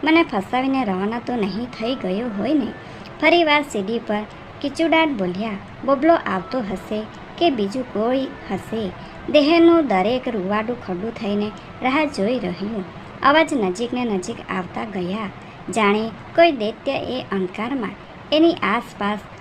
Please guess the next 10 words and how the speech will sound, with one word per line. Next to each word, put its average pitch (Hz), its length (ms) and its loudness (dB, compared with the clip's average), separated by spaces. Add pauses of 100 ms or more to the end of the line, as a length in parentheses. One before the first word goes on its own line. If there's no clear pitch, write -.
(180)
ભુજપાસ 277 500 4 (160)
ભીસતો, 190 540 -2 (360)
ડગલા 240 380 4
દેતો 202 360 0
ચાલ્યો 196 440 -2 (180)
આવે 190 220 -2
છે. 226 220 -6 (440)
બાજુના 254 400 2
ખંડમાં 233 480 -4
અવાજ 190 280 -2